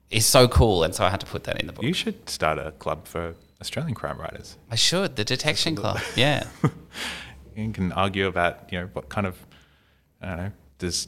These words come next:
Speaker 2: does Chris Hammer like Jats or Clicks, or <laughs> what kind of cheese does Jane Harper have? Um, uh,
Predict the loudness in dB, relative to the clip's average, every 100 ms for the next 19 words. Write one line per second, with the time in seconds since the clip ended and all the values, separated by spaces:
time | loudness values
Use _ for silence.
0 | -8 -8 -6 -2 -2 0 0 2 2 0
1 | -6 -8 -2 0 -2 -8 -8 2 2 2
2 | -6 -10 -8 -8 -8 -8 -8 -8 -4 -2
3 | -2 -4 -4 -4 -4 -4 -4 -4 -10 -8
4 | -6 -4 -6 -6 -6 -6 -6 -12 -18 -18
5 | -4 6 10 10 8 6 2 -2 -20 -14
6 | 4 8 8 8 6